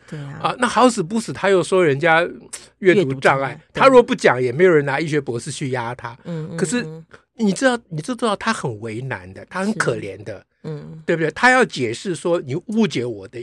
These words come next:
Speaker 2: 意思了。”
Speaker 1: 嗯，嗯，嗯。
Speaker 2: 因为第一时间，因为他的原文我有仔细看啊，
Speaker 1: 嗯哼，嗯哼。
Speaker 2: 他说的是，呃，没有了政党，如，如果没有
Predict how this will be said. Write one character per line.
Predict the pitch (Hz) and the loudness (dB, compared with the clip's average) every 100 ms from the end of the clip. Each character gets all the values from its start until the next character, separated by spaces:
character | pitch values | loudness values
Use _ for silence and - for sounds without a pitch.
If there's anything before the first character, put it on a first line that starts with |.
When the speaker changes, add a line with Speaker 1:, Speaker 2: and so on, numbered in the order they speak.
| - | -10
Speaker 2:
意 | 147 | -10
思 | 113 - 127 | -10 -14 -16
了。” | 107 - | -16 -14
Speaker 1:
嗯， | 170 156 165 | -12 -12 -12
嗯， | 156 151 | -12 -10
嗯。 | 156 | -4
Speaker 2:
因 | 269 | 0
为 | 269 | 0
第 | 262 240 233 240 | 0 0 2 2
一 | |
时 | - 143 131 | -2 -6 -6
间， | 156 147 156 _ - | -2 -2 -2 _ -4
因 | 262 | -2
为 | |
他 | 240 220 | 0 0
的 | 220 156 | 2 2
原 | 135 156 | 4 4
文 | 156 135 | 4 2
我 | 135 | -2
有 | 135 | -4
仔 | 135 123 | -8 -16
细 | - 123 | -14 -16
看 | - 123 | -12 -14
啊， | 104 127 | -12 -12
Speaker 1:
嗯 | 160 | -10
哼， | 165 | -10
嗯 | 160 | -8
哼。 | |
Speaker 2:
他 | 151 208 | -4 -4
说 | 156 196 | 0 0
的 | 160 135 | 0 -4
是， | - - 160 147 139 _ _ _ _ - | -6 -6 -4 -2 -4 _ _ _ _ -16
呃， | 123 117 113 117 117 123 | -12 -10 -12 -18 -20 -16
没 | 151 151 214 226 | -2 4 6 8
有 | 156 113 | 6 6
了 | 127 139 131 131 135 - _ _ _ - | 2 2 2 -2 -8 -10 _ _ _ -2
政 | 240 220 160 135 | 6 8 6 2
党， | - 95 95 - _ _ | 0 0 -4 -18 _ _
如， | 151 175 - _ _ _ - | -4 -4 -4 _ _ _ -8
如 | 147 156 208 | -2 0 0
果 | 165 139 123 120 | -2 -4 -4 -6
没 | 127 135 170 | -4 0 2
有 | 151 113 113 | 2 2 -10